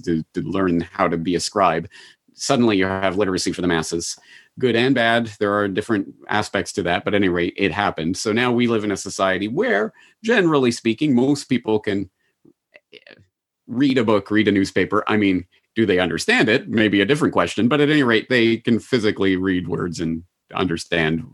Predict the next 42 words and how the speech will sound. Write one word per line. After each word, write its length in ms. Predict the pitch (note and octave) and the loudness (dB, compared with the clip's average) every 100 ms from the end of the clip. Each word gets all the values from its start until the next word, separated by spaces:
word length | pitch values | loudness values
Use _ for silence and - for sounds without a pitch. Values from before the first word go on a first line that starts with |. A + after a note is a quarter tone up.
| - | -2
enough 240 | F#2 F2 | 0 0
to 60 | - | -2
get 160 | E2 D#2+ | -6 -2
by. 260 | A2 F2 - - - - | -2 -2 -6 -16 -20 -8
Um, 280 | D3+ B2+ A#2 - _ _ _ _ C3+ | -4 0 0 -2 _ _ _ _ -10
but 360 | - E3+ G#2+ - _ _ _ - | -2 0 0 -4 _ _ _ -4
the 220 | A#2+ B2+ | 0 2
idea 240 | C3 D3+ | 2 2
of 80 | C3+ | 0
a 80 | A2 | -2
post-literate 640 | - C#4 - C#3 A2 F#2+ | -2 -2 0 0 2 0
society, 580 | - F#2+ F#2+ F2 F2 A2 - _ _ _ _ - | -2 -2 0 2 0 -4 -10 _ _ _ _ -4
uh, 320 | G#2 G2 G2 G2 - G2 _ _ _ _ _ _ _ _ _ - | 2 2 2 -4 -14 -20 _ _ _ _ _ _ _ _ _ -10
there's 220 | D3 G#3+ | -2 0
a 60 | G#3+ | 2
lot 240 | A#3+ D#4 | 2 2
of, 280 | G#3 C3 A#2 - | 2 0 -4 -4
actually, 340 | E3 G3 F#3 | -2 0 0
there's 240 | D3 C#3 E3 | 2 2 2
a 20 | |
lot 240 | D#3+ F#3+ | 0 2
of 140 | C3 G#2 | 0 0
really 260 | C#3 B2 | 0 2
interesting 340 | A#2 A#2 G#2+ G2 | 2 0 -2 -2
philosophical 600 | G2+ F#2+ G2 E2+ D#2 E2 | 0 -2 0 -2 -2 -6
things 240 | F#2 E2+ | -4 -4
that 80 | E2+ | -4
we 100 | D#2+ | -6
could 140 | D#2+ | -4
say 100 | G2+ | 0
about 240 | F#2+ E2 E2 | 0 0 -2
that, 180 | D#2+ D#2 | -4 -2
and 140 | D#2+ | -2
the 60 | E2 | 0
sign 260 | G2 F2+ | 2 2
and 140 | E2 D#2+ | 0 -2
the 40 | |
signifier 640 | - G#2 F#2 F#2 F2 E2 | 0 2 2 0 0 0
and 80 | D#2+ | -2
the 60 | D#2 | -2
signified, 580 | A2 F#2+ E2 E2+ D2+ | -2 -2 -2 0 0
and 180 | D#2+ D#2+ | -2 -4